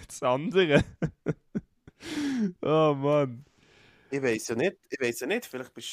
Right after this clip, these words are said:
Speaker 2: vielleicht bist du ein Twitter, aber hast du die ganze Zeit vor mir verheimlicht?
Speaker 1: Also, ich bin sogar Dritter. Dri-, oh nein, warte, sag ich nicht, Entschuldigung. <laughs> Das andere wäre Krankheit.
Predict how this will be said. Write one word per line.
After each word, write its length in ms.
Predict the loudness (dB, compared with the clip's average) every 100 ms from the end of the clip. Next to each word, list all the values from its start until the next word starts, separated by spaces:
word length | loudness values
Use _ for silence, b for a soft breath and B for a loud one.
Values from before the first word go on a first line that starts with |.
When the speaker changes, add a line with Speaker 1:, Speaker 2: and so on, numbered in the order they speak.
| -14
Speaker 2:
vielleicht 260 | -14 -16
bist 140 | -16 -16
du 60 |
ein 20 | -16
Twitter, 400 | -12 -12 -12 -12
aber 120 | -10
hast 200 | -12 -14
du 20 | -16
die 60 |
ganze 420 | -14 -14 -14 -16
Zeit 240 | -10 -10 -10 -10
vor 180 | -4
mir 160 | 0 0
verheimlicht? 600 | -2 -4 -4 -4 -10 -12 B B B B B _
Speaker 1:
Also, 580 | -10 -8 -4 -2 -4 -8 _ _ _ _ -10
ich 100 | -8
bin 120 | -6
sogar 300 | -8 -8 -8 -8
Dritter. 480 | -4 -4 -4 -8 -8 -12 _ _ _ _ _ -10
Dri-, 180 | -8 -4
oh 140 | 0 2
nein, 200 | 2 0
warte, 180 | -4 -4
sag 200 | -10 -10
ich 60 |
nicht, 160 | -12 -12
Entschuldigung. 540 | -10 -8 -8 -10 -10 -12
<laughs> 960 | -18 -16 -18 -18 -20 _ _ _ _
Das 160 | -20 -12
andere 280 | -10 -8 -6
wäre 160 | -6 -8
Krankheit. 840 | -12 -14 -14 -14 -14 -14 -8 -8